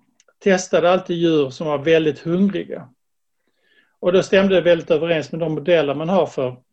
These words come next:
maxi-, för hur djur ska maximera sitt intag och så vidare. Men så fort de började bli lite mätta så, ja,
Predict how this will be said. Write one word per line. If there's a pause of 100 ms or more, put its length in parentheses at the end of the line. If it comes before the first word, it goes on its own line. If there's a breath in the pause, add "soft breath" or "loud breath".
(160)
maxi-,
för (340)
hur
djur
ska
maximera
sitt
intag
och
så
vidare. (580 soft breath)
Men
så
fort
de
började
bli
lite
mätta
så, (880)
ja,